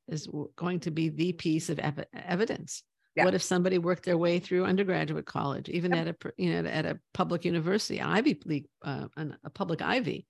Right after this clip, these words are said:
Speaker 2: Yep.
Speaker 1: They're gonna have struggled with
Speaker 2: Yep.
Speaker 1: grades. But if they have the time, or they, they focus for a little while on the test, they might test great.
Speaker 2: Yeah. I mean, and we often are like, you know, it's,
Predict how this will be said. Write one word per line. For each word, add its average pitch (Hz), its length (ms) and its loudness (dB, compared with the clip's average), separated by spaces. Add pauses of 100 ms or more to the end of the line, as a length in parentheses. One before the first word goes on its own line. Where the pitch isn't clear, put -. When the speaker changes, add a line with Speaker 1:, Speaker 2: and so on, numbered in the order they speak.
(300)
Speaker 2:
Yep. - 200 6 (380)
Speaker 1:
They're 208 160 6
gonna 220 240 4
have 196 140 4
struggled 214 580 2 (340)
with 170 100 2
Speaker 2:
Yep. 160 80 0
Speaker 1:
grades. - 560 -2 (920)
But 175 100 4
if 170 140 0
they 170 240 4
have 190 360 2
the 180 120 2
time, 190 640 2 (280)
or 165 100 2
they, 151 200 -2
they 156 220 -4
focus 196 480 2
for - 160 -4
a 160 40 0
little 160 220 0
while 175 300 2
on 156 120 0
the - 60 -2
test, - 440 -2
they 160 120 -2
might 165 280 -2 (180)
test - 300 -2
great. 214 320 0 (540)
Speaker 2:
Yeah. 147 220 2 (300)
I 269 60 8
mean, 294 140 12
and 269 120 10
we 294 200 6
often 262 340 6
are 208 140 4
like, 175 240 2
you 196 80 -2
know, 165 200 2
it's, 185 360 0